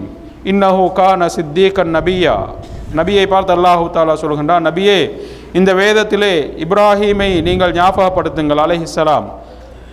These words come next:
நிச்சயமாக அவர் சித்தீக்காகவும் ஒரு நபியாகவும், அவர் உண்மையாளராகவும் அதே போன்று ஒரு நபியாகவும் இருக்கிறார்" என்று அல்லாஹு தாலா சொல்லி காட்டுகின்றான்.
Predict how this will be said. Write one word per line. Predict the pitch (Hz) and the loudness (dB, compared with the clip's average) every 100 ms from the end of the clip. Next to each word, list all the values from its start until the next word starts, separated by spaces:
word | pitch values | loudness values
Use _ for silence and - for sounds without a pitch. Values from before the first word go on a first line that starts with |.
| - - | -20 -4
நிச்சயமாக | 175 175 208 208 208 202 | -2 2 2 4 2 4
அவர் | 180 208 180 120 - | 4 4 2 0 -4
சித்தீக்காகவும் | 185 170 190 220 202 190 190 196 156 120 | -2 0 0 2 4 2 2 0 -2 -4
ஒரு | - 165 | -2 -2
நபியாகவும், | 170 175 208 196 175 160 | 0 0 2 2 2 2
அவர் | 170 170 | 0 0
உண்மையாளராகவும் | 180 202 202 196 190 196 190 190 214 214 - - - | -2 0 2 2 4 4 2 2 -2 -4 -12 -18 -6
அதே | 151 196 | 0 2
போன்று | 214 202 | 2 0
ஒரு | 190 | 0
நபியாகவும் | 175 175 220 214 202 196 | 2 0 4 4 4 2
இருக்கிறார்" | 185 190 196 190 185 | 0 0 2 4 4
என்று | 185 190 | 2 2
அல்லாஹு | 180 180 175 | 4 2 2
தாலா | 165 165 175 | 0 2 2
சொல்லி | 185 165 165 | 0 -2 -2
காட்டுகின்றான். | 147 139 131 123 - | 0 -2 -2 -2 -4